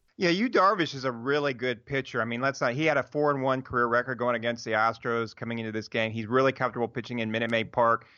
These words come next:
But A J Hinch mentioned in the postgame, his slider wasn't working, and once you take away one of the guy's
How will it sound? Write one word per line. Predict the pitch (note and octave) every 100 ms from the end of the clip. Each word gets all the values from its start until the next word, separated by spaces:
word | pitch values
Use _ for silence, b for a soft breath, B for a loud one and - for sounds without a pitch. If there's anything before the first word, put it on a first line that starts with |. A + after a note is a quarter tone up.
| b b
But | B2
A | C#3+ D3+
J | C#3+
Hinch | B2+ C#3 C#3 A#2
mentioned | B2+ - C3
in | A#2
the |
postgame, | - B2+ B2 - B2 A#2
his | A2 B2+
slider | - C3 C3+ C3
wasn't | A#2+ A#2 A#2 G#2
working, | A#2 A2+ B2 A#2 A#2
and | A2
once | B2 B2 A#2+
you |
take | - C3 B2+
away | A#2+ A#2+ A#2
one | G#2+ A#2+
of | A#2+
the | A2+
guy's | A2+ A#2+ A2+ G#2+